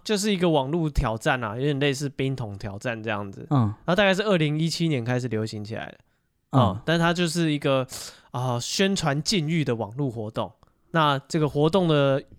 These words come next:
Speaker 1: 的参与者都会在十一月这个月份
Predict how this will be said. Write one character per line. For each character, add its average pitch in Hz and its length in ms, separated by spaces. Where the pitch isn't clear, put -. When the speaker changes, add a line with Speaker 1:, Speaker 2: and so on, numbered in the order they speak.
Speaker 1:
的 139 240
参 165 260
与 147 160
者 131 160
都 135 100
会 135 80
在 135 160
十 131 240
一 131 180
月 143 200
这 139 100
个 127 120
月 127 180
份 110 260